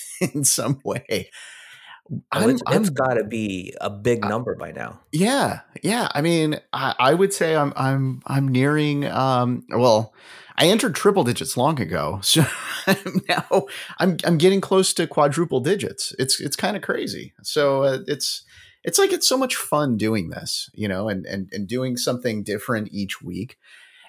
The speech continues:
Speaker 1: And the nice thing about it is, you know, even, like, you know, there was a couple of podcasts where we put 'em out there,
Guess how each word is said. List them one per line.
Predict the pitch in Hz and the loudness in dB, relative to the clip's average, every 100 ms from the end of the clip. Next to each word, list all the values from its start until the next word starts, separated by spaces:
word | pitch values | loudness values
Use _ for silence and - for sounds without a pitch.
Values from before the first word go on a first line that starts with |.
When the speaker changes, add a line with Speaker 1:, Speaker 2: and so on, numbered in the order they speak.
| - | -2
Speaker 1:
And | 135 135 - - | 0 0 -4 0
the | 143 | 2
nice | 131 113 113 - | 4 4 2 2
thing | 143 127 | 2 0
about | 95 90 107 | 0 0 0
it | 143 | 2
is, | 110 98 - - | 2 2 0 -2
you | 120 | -2
know, | 107 - | -2 0
even, | 190 262 214 147 | 0 0 -2 0
like, | 226 - _ _ - | 0 -2 _ _ -6
you | 170 | -2
know, | 139 | 0
there | 185 | 2
was | 160 | 0
a | |
couple | - 127 110 | -2 -2 -2
of | 92 | -4
podcasts | 87 82 - - - | -6 -6 -6 -4 -6
where | 92 | -4
we | 101 | -4
put | 98 147 | -2 -4
'em | 104 | -2
out | 95 101 | -4 -4
there, | - 82 | -4 -6